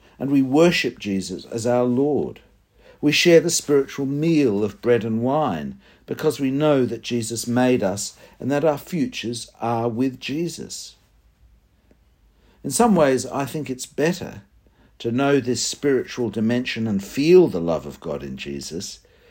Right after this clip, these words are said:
and not be a particularly good person than to be a good citizen, to, to do good, to help others, to be truthful and reliable, uh, and yet have no sense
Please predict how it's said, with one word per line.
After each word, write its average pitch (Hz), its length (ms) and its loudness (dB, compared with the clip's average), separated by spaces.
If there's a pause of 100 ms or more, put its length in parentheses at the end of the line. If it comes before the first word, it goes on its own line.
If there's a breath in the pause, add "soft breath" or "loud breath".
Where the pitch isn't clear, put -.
(300 soft breath)
and 156 160 0
not 185 240 4
be 139 140 2
a - 40 0
particularly 90 640 -8
good - 260 0
person 65 580 -12 (800 soft breath)
than 151 200 4
to 143 120 -4
be 120 560 0 (460 soft breath)
a 143 80 0
good 135 260 0
citizen, - 680 -4
to, 110 260 -2 (180 loud breath)
to 127 120 -8
do 147 380 6
good, 151 340 0
to 95 140 -8
help 127 320 -4
others, 135 340 2
to 104 140 -10
be 113 240 -2 (240 loud breath)
truthful 165 680 2
and 110 160 0
reliable, 110 840 0 (960 soft breath)
uh, 151 180 -8
and 165 240 -4
yet 180 200 0
have 180 240 -4
no 175 260 0
sense - 840 -6